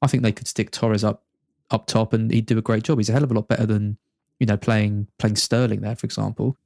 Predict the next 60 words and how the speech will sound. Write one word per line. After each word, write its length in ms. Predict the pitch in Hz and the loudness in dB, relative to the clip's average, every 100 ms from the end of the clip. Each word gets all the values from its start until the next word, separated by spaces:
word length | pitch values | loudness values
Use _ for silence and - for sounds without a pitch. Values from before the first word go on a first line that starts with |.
| _ | _
They 80 | 117 | -2
could 200 | - 147 | 0 0
play 160 | - 110 | 0 0
De 80 | 110 | 0
Bruyne 280 | 117 135 | 0 2
there, 180 | 127 139 | 2 2
but 60 | 143 | 2
then 80 | 110 | 0
they 100 | 107 | 0
lose 280 | 107 104 104 | 2 0 -2
the 60 | |
creativity 440 | - 107 - 107 104 | -2 -2 0 -2 0
in 40 | |
the 60 | 110 | 0
middle. 300 | 139 139 131 | 2 2 0
They 80 | |
could 200 | 110 135 - | -2 -2 -2
play 100 | 107 | 0
Gundogan 500 | 120 143 123 110 104 | 0 2 2 2 2
there. 120 | 101 | 2
I 60 | 113 | 2
mean, 100 | 117 | 0
if 100 | - | 0
Gundogan's 600 | 156 233 127 104 101 - | 0 2 2 0 0 -4
at 100 | - | -2
false 320 | 101 98 - | -2 -2 -4
nine, 220 | 104 101 | -4 -4
I 60 | 113 | -4
think 200 | - - | -8 -4
he's, 200 | 104 - | -6 -4
he's 160 | 110 107 | -2 -2
a 40 | |
great 160 | - - | -2 -4
option. 280 | - 117 117 | -2 -4 0
So, 300 | 143 135 131 _ _ _ _ _ _ _ _ | 0 0 -2 _ _ _ _ _ _ _ _
yeah, 240 | 135 131 117 | 2 2 2
it's, 140 | 131 | 0
it's 140 | - 151 | 0 0
just 160 | 226 | 2
that 160 | 208 151 | 0 0
one 320 | 180 151 110 | 0 0 0
of, 360 | 113 113 107 - _ | 2 2 0 -10 _
I 60 | 120 | 0
wanna 240 | 113 123 | 2 2
see 240 | 110 135 117 | 2 2 2
how 140 | 110 | 2
they 100 | 110 | 2
line 200 | 110 113 | 2 4
up. 280 | 113 147 - - _ _ _ - | 2 0 -6 -20 _ _ _ 0
I 60 | |
wanna 200 | 117 120 | 2 2
see 280 | 113 - 123 | 2 2 0
that 160 | 110 107 | 0 0
game 200 | 113 113 | 0 0
week 180 | 107 113 | 0 2
one, 260 | 110 104 | 2 0
game 240 | 107 113 107 | 0 0 0
week 140 | 110 | 0
two. 320 | - 107 107 - _ - _ - | 0 0 0 -6 _ -20 _ -2
But 320 | 131 113 | 0 -2